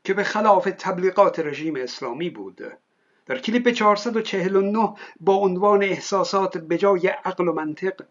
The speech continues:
سعی کردم به این بپردازم که چرا رسانه‌ها مهم هستند و چطور رسانه‌ها، اه، حتی از بیان عقل و منطق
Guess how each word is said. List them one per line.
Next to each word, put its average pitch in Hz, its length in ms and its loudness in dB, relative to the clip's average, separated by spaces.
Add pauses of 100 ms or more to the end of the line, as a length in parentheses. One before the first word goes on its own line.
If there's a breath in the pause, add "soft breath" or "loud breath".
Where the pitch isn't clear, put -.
(260)
سعی 202 320 -4
کردم 190 380 -4
به 208 60 -2
این 220 160 0
بپردازم 165 560 -2 (220 loud breath)
که 233 120 0
چرا 240 380 4
رسانه‌ها 180 600 2
مهم 170 360 -2
هستند 151 520 -4 (160 loud breath)
و 247 60 6
چطور 247 460 4
رسانه‌ها، 190 680 0 (160 loud breath)
اه، - 220 -2
حتی - 480 0 (180)
از 175 340 -4
بیان 180 480 4 (180)
عقل 190 320 0
و 196 40 2
منطق 202 520 4